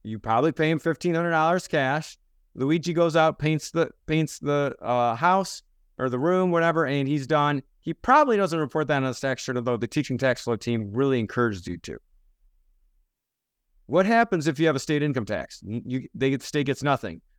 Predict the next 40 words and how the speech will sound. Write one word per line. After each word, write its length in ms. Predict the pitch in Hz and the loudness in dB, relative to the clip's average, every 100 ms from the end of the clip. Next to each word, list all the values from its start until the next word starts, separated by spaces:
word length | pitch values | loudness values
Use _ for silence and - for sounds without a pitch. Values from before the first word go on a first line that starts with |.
| _ | _
What 200 | 165 185 | 0 2
happens 320 | 202 196 180 | 4 2 0
if 80 | 170 | -2
the 100 | 170 | -4
state 240 | - 170 | -2 0
has 160 | 151 139 | 0 -2
a 40 | 135 | -6
state 260 | - 139 | -6 -6
sales 340 | - 196 202 - | -2 0 2 0
tax? 380 | 113 69 - - _ - | -6 -8 -12 -20 _ -8
Luigi's 460 | 123 147 170 180 | -2 0 0 -2
paying 500 | - 196 247 185 170 160 _ _ | -2 0 2 2 -2 -6 _ _
for 120 | - 139 | -4 -2
the 100 | 147 | -2
paint 280 | 151 156 | 0 0
supplies, 720 | - 131 - 95 69 60 - - _ _ - | -2 -4 -2 -2 -4 -12 -18 -20 _ _ -6
the 120 | 127 | -4
gas. 720 | 127 143 120 71 - - - _ _ _ _ _ _ _ _ _ _ _ | 0 2 0 -4 -12 -18 -20 _ _ _ _ _ _ _ _ _ _ _
So 180 | - 151 | -4 -2
that's 340 | 143 170 170 | 2 2 2
where 160 | 156 165 | 2 2
that 140 | 147 | 2
consumption 580 | 135 135 - 160 156 139 | 2 -2 0 -2 0 -4
tax, 500 | 123 113 107 101 - _ _ _ _ | -2 -2 -2 -4 -12 _ _ _ _
the 120 | - 117 | -12 -4
states 240 | 151 147 | -2 -2
with 100 | 131 | -2
the, 140 | 127 | -4
seems 400 | 123 - 185 175 | -4 -2 0 0
to 100 | - | -2
me 180 | 156 151 | 0 0
to 60 | 143 | 0
have 180 | 135 120 | 0 0
a 60 | |
higher 520 | 104 127 135 131 123 - _ | -2 -2 0 0 -2 -6 _
sales 300 | - - 185 | -6 2 2
tax 240 | - 135 - | 2 -2 -2
are 60 | |
doing 300 | 113 120 113 | -4 -2 -2
better 240 | 101 143 | 0 2